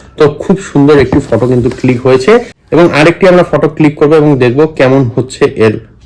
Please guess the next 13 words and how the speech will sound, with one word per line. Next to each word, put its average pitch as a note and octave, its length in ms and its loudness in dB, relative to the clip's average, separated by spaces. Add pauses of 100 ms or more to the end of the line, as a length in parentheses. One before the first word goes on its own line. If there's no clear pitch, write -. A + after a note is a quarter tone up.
(140)
ফটো। A2+ 340 -2 (320)
তো C3+ 60 2
এই C3 160 2
যে C#3+ 140 0
তোমরা C#3 220 0
দেখতে B2+ 240 -2
পাচ্ছ C3 240 0 (400)
আরেকটি B2 340 0
ফটো, B2+ 260 0
দেখো। C3 300 0 (600)
তো A#2+ 80 0
অবশ্যই, C#3+ 540 2
আহ, A2 420 2